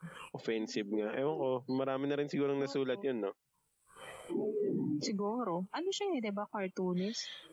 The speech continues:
Speaker 1: Hmm.
Speaker 2: Comic, comic artist? Tama?
Speaker 1: Hindi ko sure eh. Parang fantasy. Ano, eh, alam ko novels din yun. Oo.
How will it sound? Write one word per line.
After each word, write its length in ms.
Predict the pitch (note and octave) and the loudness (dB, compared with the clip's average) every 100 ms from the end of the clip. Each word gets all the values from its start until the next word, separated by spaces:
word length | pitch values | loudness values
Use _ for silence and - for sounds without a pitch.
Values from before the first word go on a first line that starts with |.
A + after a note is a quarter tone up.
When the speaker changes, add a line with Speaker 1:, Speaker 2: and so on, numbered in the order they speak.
| - - - - | -12 -10 -10 -6
Speaker 1:
Hmm. 180 | E4 A2+ | -2 0
Speaker 2:
Comic, 180 | - D3+ - - - - C#3 - - - | 0 -4 -10 -20 -20 -16 -14 -10 -10 -4
comic 280 | A3 A3+ - | 0 0 0
artist? 500 | G3 G3 A#3 - - _ | -4 -2 -4 -4 -10 _
Tama? 320 | - G3+ A3+ - | -4 -2 -2 -2
Speaker 1:
Hindi 280 | G#3+ A2+ A2+ | 0 0 0
ko 80 | |
sure 300 | - - G3 D#3 | -2 2 2 2
eh. 100 | A2+ | 0
Parang 420 | - B2 C#3 D3 | 0 0 2 2
fantasy. 540 | C#3 C3 C3+ - C3+ A2+ | 0 0 0 -2 -4 -2
Ano, 220 | B2+ F3+ | 2 2
eh, 300 | A3+ G#3+ A#2 - - | 4 2 0 -4 -4
alam 220 | D3+ E3+ | -2 -2
ko 140 | E3+ F#3 | 0 2
novels 520 | E3 D#3 C#3+ C#3 - | 2 2 0 -2 -2
din 240 | A#2 A2 | 2 2
yun. 100 | G#2 A2+ _ _ - - | 0 -4 _ _ -10 -4
Oo. 260 | A2 D#3 | -4 -4